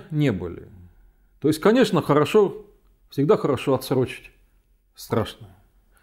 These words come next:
И лучше подготовиться. И на это надеялись, и пытались, и делали. И в том числе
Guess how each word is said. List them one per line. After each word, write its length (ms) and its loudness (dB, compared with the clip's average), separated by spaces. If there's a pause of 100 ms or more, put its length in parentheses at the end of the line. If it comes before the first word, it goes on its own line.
(440)
И 80 2
лучше 280 2
подготовиться. 840 0
И 100 -8
на 140 0
это 160 -4
надеялись, 800 0
и 220 -18
пытались, 600 0
и 60 -8
делали. 440 0 (1120)
И 80 -16
в 60 -18
том 160 -6
числе 560 -2